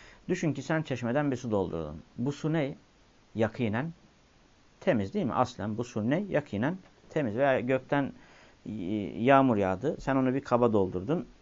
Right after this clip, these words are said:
Evinin bir köşesine veya bahçenin bir köşesine koydun. Bu icmaen nedir? Yakinen yani nedir? Pistir. So-, sonra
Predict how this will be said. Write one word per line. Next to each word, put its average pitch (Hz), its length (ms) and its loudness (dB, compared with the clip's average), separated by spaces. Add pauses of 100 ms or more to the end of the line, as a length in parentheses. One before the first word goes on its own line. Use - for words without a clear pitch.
(120)
Evinin 139 460 4
bir 127 60 -8
köşesine 110 460 -2
veya 123 200 2
bahçenin 120 380 2
bir - 60 -8
köşesine - 440 -6
koydun. 98 400 -4
Bu 127 100 -2
icmaen 120 540 -2
nedir? 123 280 -4 (280)
Yakinen 110 500 2
yani 101 300 -2
nedir? 131 300 -2 (540)
Pistir. - 320 -8 (380)
So-, - 120 -20 (240)
sonra 196 520 4